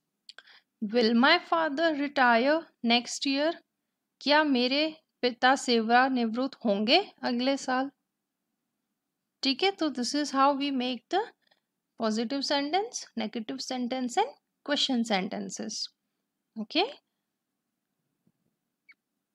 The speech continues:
now we will talk about future continuous tense। It indicates an action which will be in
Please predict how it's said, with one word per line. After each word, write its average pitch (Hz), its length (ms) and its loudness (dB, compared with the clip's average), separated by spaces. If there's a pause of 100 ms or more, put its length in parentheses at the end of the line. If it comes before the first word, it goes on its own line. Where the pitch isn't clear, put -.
(680)
now 269 300 6
we 359 100 -2
will 320 260 -4
talk 247 240 -4
about 254 360 -2
future 240 480 -4 (120)
continuous 254 720 -2
tense। 104 400 -8 (1120)
It 240 200 -8
indicates 254 640 -2
an 302 240 -2
action 220 600 -2 (300)
which 240 280 -6
will 254 200 -2 (120)
be 311 80 2
in 294 260 -4